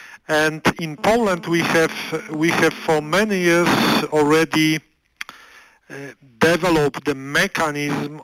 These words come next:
of, uh, of bison or of managing bison on the way of, uh, mainly supplementary feeding and, and, and culling. And, uh, and this is the wrong approach,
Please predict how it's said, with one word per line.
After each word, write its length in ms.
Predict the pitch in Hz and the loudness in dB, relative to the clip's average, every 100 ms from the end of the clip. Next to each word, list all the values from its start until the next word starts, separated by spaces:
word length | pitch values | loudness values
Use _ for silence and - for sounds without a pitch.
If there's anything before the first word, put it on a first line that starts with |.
| - | -2
of, 220 | 143 139 - - | 0 0 -4 -6
uh, 400 | 147 143 139 139 131 | 0 2 2 0 -2
of 240 | 143 127 120 | -4 -4 2
bison 540 | 147 151 143 147 147 | 4 4 2 0 -2
or 280 | 151 151 160 | 0 0 2
of 340 | 151 - - - - - - | 0 -2 -8 -10 -16 -20 -16
managing 520 | 139 170 202 190 151 143 | 0 2 4 4 2 2
bison 540 | - 156 156 139 151 156 | 2 4 4 2 0 0
on 220 | 147 143 | -4 0
the 140 | 147 | 2
way 240 | 147 151 147 | 4 4 2
of, 140 | 143 - - | 0 -4 -8
uh, 120 | 147 | -8
mainly 440 | 139 143 156 165 156 | -8 -4 -2 0 0
supplementary 680 | 131 160 - 156 156 147 139 | 2 0 0 0 0 0 -2
feeding 440 | - 151 147 143 - | -2 -2 -4 -2 0
and, 240 | 127 131 - - - - - - | 0 -2 -8 -10 -10 -20 -20 -6
and, 220 | 139 143 135 - | -4 -2 -4 -10
and 260 | 151 135 - | -6 -4 0
culling. 500 | 160 151 127 113 110 - 113 - - - - _ | 4 4 2 -4 -8 -8 -8 -12 -20 -20 -20 _
And, 580 | 147 139 139 135 135 135 - | -2 -2 -2 -4 -10 -12 -10
uh, 1160 | - 147 143 139 139 139 139 139 139 139 139 147 - _ _ - | -4 0 0 0 0 0 0 -2 -2 -4 -4 -6 -12 _ _ -8
and 160 | 156 | -2
this 140 | 143 190 185 | 2 2 2
is 240 | 170 160 | 0 2
the 220 | 156 160 | 2 2
wrong 480 | 151 156 175 175 170 - - 156 | 2 2 2 0 -4 -8 -8 -6
approach, 640 | 151 143 - 143 147 170 | -6 -2 2 2 2 0